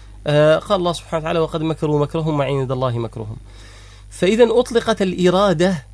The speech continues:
"ويريدون" على المحاولة، وفيه إيذان بأن، آه، ما يطلبونه أمر صعب المنال، وأنهم، آه، لن يبلغوا ما أرادوا، آه،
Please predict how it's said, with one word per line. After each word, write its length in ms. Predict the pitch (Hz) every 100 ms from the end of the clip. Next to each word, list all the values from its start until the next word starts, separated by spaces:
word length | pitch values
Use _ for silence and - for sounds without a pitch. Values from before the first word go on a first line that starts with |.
| -
"ويريدون" 560 | 139 160 156 151 196
على 180 | 123 135
المحاولة، 600 | 127 123 - 113 113 107 - - - - - -
وفيه 400 | 143 202 196 190
إيذان 580 | 180 165 190 196 180
بأن، 680 | 135 156 156 185 185 180 165 - - - -
آه، 420 | 165 156 151 135
ما 200 | 147 165
يطلبونه 640 | 180 175 165 190 180 180 -
أمر 480 | 180 185 175 175 151
صعب 400 | - 165 143 147
المنال، 720 | 139 139 131 135 127 113 110
وأنهم، 760 | 131 131 156 156 165 160 151
آه، 180 | 147 143
لن 220 | 147 175
يبلغوا 480 | 160 156 147 147 147
ما 240 | 139 143 131
أرادوا، 400 | 143 143 180 190
آه، 460 | 139 143 139 139